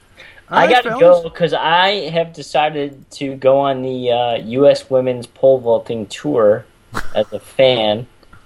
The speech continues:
Speaker 1: a la the Grateful Dead. I'm, I'm gonna launch a blog called stomach muscles dot com.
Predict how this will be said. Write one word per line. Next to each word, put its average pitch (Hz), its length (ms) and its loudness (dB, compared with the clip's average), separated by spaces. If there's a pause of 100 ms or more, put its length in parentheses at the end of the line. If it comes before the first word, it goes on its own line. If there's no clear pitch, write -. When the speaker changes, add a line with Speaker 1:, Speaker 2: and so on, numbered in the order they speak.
(340)
Speaker 1:
a 120 160 4
la 113 420 2 (300)
the 117 80 -14
Grateful 117 420 -2
Dead. 110 480 0 (1300)
I'm, 117 200 -4
I'm 120 120 -4
gonna 110 280 2
launch 110 340 0
a 117 40 -4
blog 110 680 4 (1000)
called 113 320 2
stomach - 640 -4
muscles 110 560 -4 (2250)
dot 107 220 -2
com. 107 420 -6